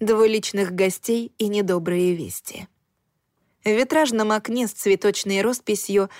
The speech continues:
мелькнула длинная тень, укутанная в фиолетовый плащ. Тюльпана бежала по вытоптанной тропе прочь от дома,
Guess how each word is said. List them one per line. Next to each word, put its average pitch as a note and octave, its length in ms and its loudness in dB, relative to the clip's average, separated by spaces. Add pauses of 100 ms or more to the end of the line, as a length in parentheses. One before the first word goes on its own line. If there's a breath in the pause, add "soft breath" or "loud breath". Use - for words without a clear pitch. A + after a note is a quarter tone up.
(180 loud breath)
мелькнула B3 540 0
длинная G#3 640 0
тень, A#3+ 360 -4 (240 loud breath)
укутанная G3+ 800 2
в F3 40 -4
фиолетовый F#3 680 2
плащ. C3 500 -10 (640)
Тюльпана G3+ 520 2
бежала G3 500 4
по G3 180 0
вытоптанной F#3+ 680 0
тропе G#3 460 0
прочь A3 460 -2
от F#3+ 220 0
дома, F3 380 0